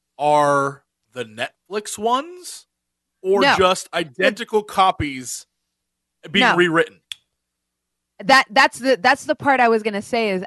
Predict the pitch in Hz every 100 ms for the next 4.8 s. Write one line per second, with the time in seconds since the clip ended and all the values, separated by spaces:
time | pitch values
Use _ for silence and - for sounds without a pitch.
0 | - 220 220 175 240 262 240 - - 285
1 | 202 - - - 269 - 185 143 _ _
2 | _ _ _ _ _ 262 202 160 _ _
3 | _ _ _ _ _ 214 185 220 233 233
4 | 202 214 208 - 220 202 185